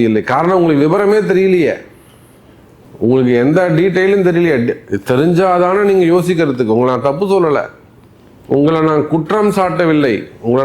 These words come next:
நான் குறை சொல்லலை. உங்களுக்கு சப்ஜெக்டே தெரியலையே. வீடு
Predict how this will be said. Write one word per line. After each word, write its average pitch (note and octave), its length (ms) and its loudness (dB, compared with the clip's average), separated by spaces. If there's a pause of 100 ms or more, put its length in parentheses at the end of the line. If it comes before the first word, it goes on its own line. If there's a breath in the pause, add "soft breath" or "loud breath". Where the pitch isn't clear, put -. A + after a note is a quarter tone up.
நான் C3+ 240 -2
குறை F#3 160 0 (100)
சொல்லலை. D3 380 0 (520)
உங்களுக்கு D3+ 360 0
சப்ஜெக்டே F#3+ 480 0 (100)
தெரியலையே. E3+ 480 0 (1400)
வீடு F#3 280 2